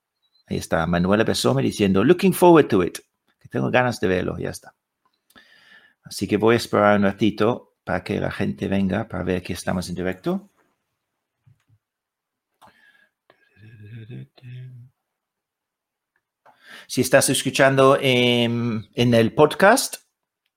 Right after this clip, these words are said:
eh, porque, bueno, lo, lo, lo grabamos en directo, ¿no? En Facebook.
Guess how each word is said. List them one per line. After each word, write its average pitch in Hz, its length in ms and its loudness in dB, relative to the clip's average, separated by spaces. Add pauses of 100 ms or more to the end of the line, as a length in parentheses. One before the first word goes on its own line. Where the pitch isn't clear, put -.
(100)
eh, 113 280 2
porque, 101 480 0
bueno, 110 200 2
lo, 98 240 2 (260)
lo, 98 580 2
lo 98 160 -2
grabamos 113 460 2
en 123 80 -2
directo, 104 360 2
¿no? 101 160 2
En 107 80 -2
Facebook. - 520 -4